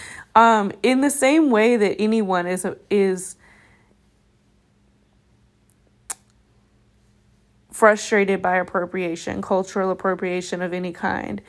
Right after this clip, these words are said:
it's generally because of that. It's because the same things that, um,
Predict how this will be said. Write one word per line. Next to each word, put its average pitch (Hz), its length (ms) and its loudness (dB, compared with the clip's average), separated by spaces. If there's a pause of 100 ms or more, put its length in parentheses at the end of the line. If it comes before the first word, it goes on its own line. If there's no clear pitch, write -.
(400)
it's - 280 0 (160)
generally 294 480 0
because 226 500 -2
of 190 140 -6
that. 196 240 2
It's 202 200 -2
because 220 640 -2 (600)
the 208 220 -2
same 262 460 -2
things 233 480 -2
that, 202 380 0 (800)
um, 196 520 0